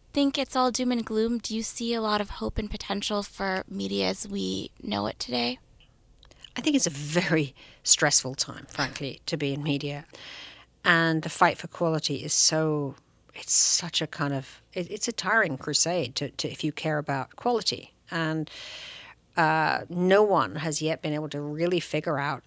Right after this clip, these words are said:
Speaker 2: the business model for sustaining journalism in a way that, you know, you can stay alive. So thousands of journalists are being laid off, you know,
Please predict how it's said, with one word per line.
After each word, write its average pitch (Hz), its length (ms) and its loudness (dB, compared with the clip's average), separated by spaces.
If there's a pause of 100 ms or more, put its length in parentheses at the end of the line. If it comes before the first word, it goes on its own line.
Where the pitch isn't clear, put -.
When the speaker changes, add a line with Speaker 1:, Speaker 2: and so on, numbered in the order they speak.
Speaker 2:
the 160 80 -2
business 151 460 0
model 143 360 -4
for 139 400 -4
sustaining 147 640 0
journalism 143 720 -2 (600)
in 180 140 -2
a 175 60 2
way 175 280 4
that, 170 180 -2 (220)
you 180 80 -4
know, 165 60 2
you 170 160 0
can 170 120 -4
stay 180 260 0
alive. 190 380 2
So 170 260 0 (420)
thousands 214 600 4
of 170 80 -8
journalists 170 460 2
are 160 60 0
being 147 300 -2
laid 151 280 0
off, 143 340 -2
you 160 60 -2
know, 139 180 0